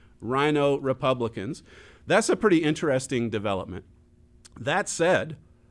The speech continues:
that said, it does highlight how deeply divided the United States is along pretty much fifty-fifty lines. You've got, you've got red states getting redder,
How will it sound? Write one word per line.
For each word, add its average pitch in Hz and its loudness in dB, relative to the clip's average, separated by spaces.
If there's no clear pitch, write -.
that 147 -2
said, 156 -2
it 160 -6
does 151 0
highlight 143 0
how 147 0
deeply 123 0
divided 117 -2
the 107 -8
United 123 -2
States 113 -4
is 98 -8
along 175 4
pretty 370 2
much - -2
fifty-fifty 139 -2
lines. 104 -2
You've 160 -4
got, 190 2
you've 170 -4
got 151 2
red 202 2
states 202 -2
getting 127 0
redder, 180 2